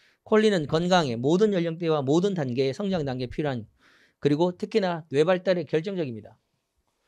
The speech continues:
근데 왜 우리가 충분하지 않느냐? 콜린이 다양한 음식들, 그러나 소량으로 그게 다 발견되고요. 그 음식들이 콜린이 풍부한 음식들이라는 것은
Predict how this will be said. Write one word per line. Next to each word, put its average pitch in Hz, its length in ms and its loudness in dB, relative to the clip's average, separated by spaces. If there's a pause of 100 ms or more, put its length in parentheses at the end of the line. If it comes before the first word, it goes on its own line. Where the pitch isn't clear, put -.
(360)
근데 226 280 4
왜 190 220 4
우리가 185 480 0
충분하지 185 420 -4
않느냐? 127 400 -6
콜린이 165 720 -2 (720)
다양한 151 320 2
음식들, 160 400 -2
그러나 160 260 -2
소량으로 202 680 2
그게 120 180 -2
다 127 240 -2
발견되고요. 139 640 4 (340)
그 185 160 2
음식들이 196 440 0
콜린이 196 580 0
풍부한 208 320 2
음식들이라는 147 460 -2
것은 175 360 -2